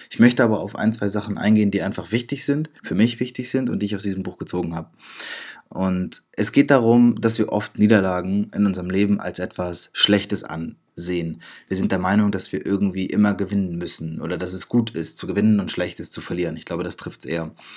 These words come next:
Und davon müssten wir meiner Meinung nach ein bisschen wegkommen.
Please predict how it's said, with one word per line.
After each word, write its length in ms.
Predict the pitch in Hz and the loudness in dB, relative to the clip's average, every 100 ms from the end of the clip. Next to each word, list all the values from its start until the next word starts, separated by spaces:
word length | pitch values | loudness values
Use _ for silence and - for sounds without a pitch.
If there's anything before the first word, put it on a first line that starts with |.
| - - - - - - - _ _ | -16 -14 -14 -18 -18 -20 -20 _ _
Und 600 | - 104 101 98 92 - 101 | 2 4 4 2 0 -2 -2
davon 260 | - 98 | 0 0
müssten 300 | 95 - 98 | 0 -4 -4
wir 80 | 90 | -4
meiner 240 | 90 98 | -2 -2
Meinung 220 | 92 90 87 | -2 -4 -6
nach 200 | 87 92 | -8 -8
ein 60 | |
bisschen 280 | 95 - 90 | -6 -4 -2
wegkommen. 440 | 98 - 87 82 | -2 -2 -6 -8